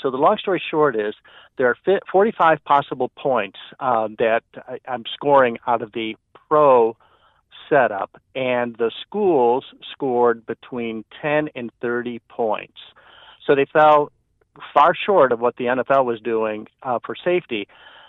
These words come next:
It turns out that the University of Illinois provided a usable response,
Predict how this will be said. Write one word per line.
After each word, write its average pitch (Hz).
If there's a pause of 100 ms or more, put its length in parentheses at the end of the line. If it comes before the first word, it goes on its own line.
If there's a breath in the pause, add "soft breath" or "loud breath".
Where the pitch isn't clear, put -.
It 139
turns 214
out 165
that 131
the 139
University 143
of 127
Illinois 127
provided 123
a 117
usable 113
response, 107